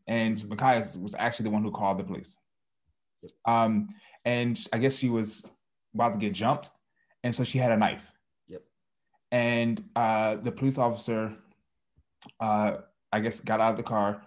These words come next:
Speaker 1: and approached them. Uh, so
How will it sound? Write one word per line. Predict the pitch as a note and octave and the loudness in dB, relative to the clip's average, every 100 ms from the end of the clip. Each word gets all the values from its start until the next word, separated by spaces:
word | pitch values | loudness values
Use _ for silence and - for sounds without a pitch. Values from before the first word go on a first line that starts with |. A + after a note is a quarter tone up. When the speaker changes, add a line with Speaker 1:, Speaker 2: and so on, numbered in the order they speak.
| _ _ _ | _ _ _
Speaker 1:
and | G#2+ G#2+ G#2 G#2 G#2 - _ - | -4 0 2 2 -2 -6 _ -6
approached | A2 - B2 B2 | -6 -2 -2 -2
them. | B2 A2+ A2+ G#2+ - _ _ _ _ G#2+ | -2 -2 -2 -8 -20 _ _ _ _ -4
Uh, | G#2 G2 C3+ - - | -2 -2 -4 -14 -12
so | D3+ | -10